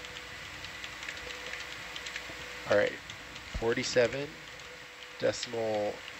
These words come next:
nine four eight eight zero six six. And negative one two nine decimal zero nine nine two two nine.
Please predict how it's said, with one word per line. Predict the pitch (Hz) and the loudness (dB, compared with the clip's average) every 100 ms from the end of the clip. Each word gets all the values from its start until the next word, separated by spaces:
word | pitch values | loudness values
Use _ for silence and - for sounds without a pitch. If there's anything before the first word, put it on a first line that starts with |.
| - | 2
nine | 110 123 131 | 6 6 4
four | - 127 123 127 - - | 0 4 8 8 6 -2
eight | 123 135 - | -4 -4 -2
eight | 127 143 240 - - 285 - - - - - - - - - - | 0 0 0 -2 0 -2 -4 -8 -10 -10 -10 -10 -10 -10 -10 -6
zero | 107 117 120 | 0 4 4
six | 113 - 113 | 4 2 0
six. | - - - - - - - - - - - - - - - - - - - - - - - - - - - - - | 0 -2 -4 -4 -4 -4 -4 -4 -6 -8 -8 -10 -10 -8 -8 -8 -8 -8 -8 -8 -8 -8 -8 -8 -8 -8 -8 -4 0
And | 107 107 107 107 107 - | 4 4 4 2 0 4
negative | 123 127 113 104 | 6 6 2 2
one | 107 | -2
two | - 107 | -2 0
nine | 104 104 120 151 - - - | 2 4 2 -2 -8 -10 -4
decimal | - 107 - 113 107 | -2 -2 -2 0 2
zero | 113 113 113 | 2 2 2
nine | 110 110 110 | 2 2 2
nine | 110 123 131 143 131 - - - - - - - - - - - - - - | 2 4 2 -2 -8 -10 -10 -12 -12 -12 -10 -10 -10 -10 -10 -8 -6 -8 -2
two | - 143 139 | 2 4 2
two | - 135 123 | 2 2 2
nine. | 104 - | 2 0